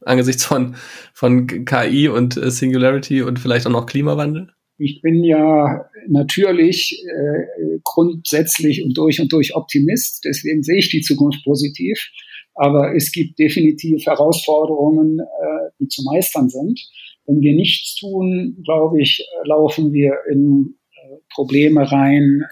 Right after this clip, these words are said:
Speaker 2: die die Welt noch nicht gesehen hat. Es ist sicherlich, äh, äh, Zeit zu handeln.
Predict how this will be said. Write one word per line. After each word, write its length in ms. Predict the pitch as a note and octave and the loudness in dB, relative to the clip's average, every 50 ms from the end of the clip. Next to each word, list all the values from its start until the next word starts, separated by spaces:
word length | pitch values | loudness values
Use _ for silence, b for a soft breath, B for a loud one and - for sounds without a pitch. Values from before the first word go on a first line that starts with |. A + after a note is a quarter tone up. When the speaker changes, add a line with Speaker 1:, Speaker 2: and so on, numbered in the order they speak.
| - _ _ _ - | -14 _ _ _ -12
Speaker 2:
die 260 | D3 C#3+ C#3+ C#3+ C#3 - | -6 -4 -2 -2 -2 -4
die 280 | - C#3 C3+ C3+ C#3 C3+ | -4 -2 -2 0 0 2
Welt 240 | C#3 C#3 C#3+ - | 2 0 0 0
noch 160 | - C3 - - | -2 -4 -2 0
nicht 240 | D3+ C#3 - - | 0 -2 -2 -4
gesehen 400 | - B2+ - C#3+ C#3 C3 A#2 A2+ | -4 -2 -2 -2 -4 -6 -12 -12
hat. 180 | A#2+ - - - - - _ _ _ _ _ - - | -16 -18 -18 -20 -20 -20 _ _ _ _ _ -14 -12
Es 60 | - | -10
ist 140 | - - - | -6 -4 -4
sicherlich, 640 | - D3+ C#3+ - C#3 C#3 D3 D3 C#3 C#3 - - - | -2 -2 -2 0 0 0 0 0 0 0 0 -2 -2
äh, 300 | C3 C3 C3+ C3+ B2+ B2+ C3 B B B B B B B B B B B _ _ | 0 0 2 2 2 2 0 B B B B B B B B B B B _ _
äh, 280 | - D3+ C3+ C#3 C#3+ D3 - _ | -12 -8 -6 -4 -4 -6 -6 _
Zeit 360 | - - C3 C3+ C#3+ D#3 D3 | -2 0 2 4 2 2 0
zu 260 | - - - - B2+ | -2 -2 -2 0 0
handeln. 640 | B2+ C3+ C#3 D3+ C#3+ B2 B2+ E3 F#3 D3+ C3+ - B3 | 2 2 2 2 2 2 2 0 0 -2 -4 -6 -10